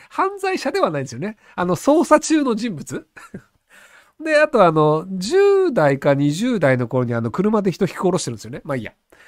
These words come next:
っていう感じで、その、本来その、名誉職だからお金もらえないよねって話だったんですけど、「まあ、俺毎月二百万欲しいからもらうわ」っていうので、で、結局その、職員の人たちとか、あの、その役員の人たちって、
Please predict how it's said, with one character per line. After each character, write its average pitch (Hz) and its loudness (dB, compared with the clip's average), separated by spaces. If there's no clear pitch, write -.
っ - -20
て - -6
い 330 0
う 320 0
感 311 4
じ 311 0
で、 311 2
そ 208 0
の、 170 4
本 370 -4
来 214 0
そ 143 -6
の、 135 -2
名 147 -2
誉 220 0
職 214 -6
だ 135 -4
か 120 -4
ら 117 -2
お 113 -6
金 165 0
も 180 0
ら 180 4
え 185 2
な 185 2
い 170 2
よ 143 0
ね 190 2
っ 240 0
て - -6
話 147 -2
だ 120 0
っ - -14
た 143 -4
ん 131 -4
で 131 -6
す - -18
け 202 -6
ど、 311 -2
「ま 269 2
あ、 - 2
俺 247 4
毎 240 2
月 247 -6
二 220 -2
百 226 -2
万 233 -2
欲 175 -4
し 170 -10
い 175 -4
か 156 -6
ら 131 -2
も 135 0
ら 175 2
う - -2
わ」 170 2
っ 127 -12
て - -8
い 123 -4
う 113 -6
の 131 -4
で、 269 -4
で、 302 -12
結 311 -4
局 320 -4
そ 302 -4
の、 262 0
職 302 -2
員 349 2
の 175 0
人 - -8
た 135 0
ち 127 -16
と 131 -4
か、 120 -6
あ 120 -2
の、 117 -6
そ - -10
の 127 0
役 123 -2
員 240 -2
の 160 -4
人 113 -6
た - -18
ち - -16
っ - -20
て、 240 -6